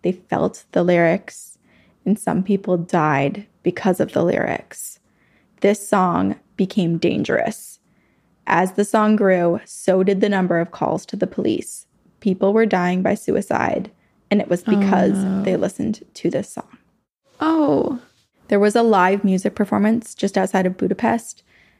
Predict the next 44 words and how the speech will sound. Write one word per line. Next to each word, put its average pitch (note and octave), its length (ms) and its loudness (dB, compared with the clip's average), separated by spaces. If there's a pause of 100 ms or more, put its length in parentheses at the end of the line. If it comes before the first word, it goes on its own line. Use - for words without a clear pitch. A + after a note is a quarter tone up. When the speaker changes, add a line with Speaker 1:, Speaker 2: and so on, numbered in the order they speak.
(240)
Speaker 1:
and F#3+ 640 2 (220)
this G3+ 440 0
song F#3+ 380 2
was F#3+ 140 -4
sung. - 420 -4 (320)
And A3+ 160 2
I'm, A3 300 2 (180)
I A3 460 2 (260)
found D4+ 300 2
some D4+ 160 4
discrepancies G3+ 880 0 (140)
in F#3 280 2
the F#3+ 100 2
lore F3 320 2
here, G#3 280 2
so G#3 140 -2
I'm F#3 100 2
not F#3 220 0
sure F#3 260 2
if F#3 200 0
this G3 200 0
is F#3 100 -2
two - 180 -4
people F#3+ 360 -2
that - 100 0
were F#3 120 4
at F3 120 0
the G3 60 -4
concert A#3+ 640 0
or F#3+ 160 2
if G3 80 0
this - 320 -6
was F#3 160 -4
just - 240 -20
two G3 120 -2
people F#3+ 320 -4
who F#3+ 120 -4
were F3+ 140 2
listening G#3 720 0 (200)
nearby, G3 720 2 (400)
but F#3 160 0
two B3+ 200 2
men G3+ 380 2
had F#3 600 0